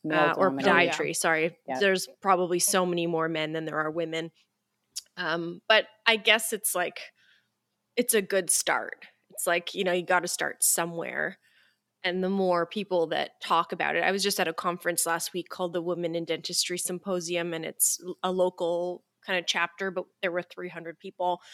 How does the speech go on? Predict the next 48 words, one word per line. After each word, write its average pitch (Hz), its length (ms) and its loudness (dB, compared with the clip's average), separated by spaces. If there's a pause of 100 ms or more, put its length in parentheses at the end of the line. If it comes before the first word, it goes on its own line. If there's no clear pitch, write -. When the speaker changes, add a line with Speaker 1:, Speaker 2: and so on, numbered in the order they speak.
(280)
Speaker 1:
And 208 80 0
there 202 80 4
was 190 160 0
a, 180 260 2
a 175 200 0
lawyer 175 640 2
who, 170 380 -4
who 196 100 -6
wrote 170 260 0
an 170 140 -2
amazing 165 500 -2
book 156 240 -6
who 185 120 -6
spoke. 160 380 -4
I'll 165 120 -4
link 170 240 -4
it - 120 -6
below. 165 440 -2 (480)
Um, 160 460 -12 (180)
and 196 120 -4
she 190 180 -2
talked 175 280 -2
about 180 340 0
this - 280 0
in 190 120 -2
her 196 160 -2
industry 135 840 -2
and 165 240 -8
in 165 240 -6
law, 156 420 -2
and 170 100 -12
how, 160 280 -2 (120)
Speaker 2:
Mm-hmm. 147 340 -8
Speaker 1:
um, 165 300 -4
when 175 760 -4
she, 190 480 -2 (520)
uh, 170 220 -2
got 160 240 -4
pregnant 185 560 0
and 165 100 -4
announced 160 540 -4
to 202 140 -2
her 165 180 -4
law 151 160 0
firm 165 460 -4
that 160 220 -6
she - 220 0
was 165 240 -4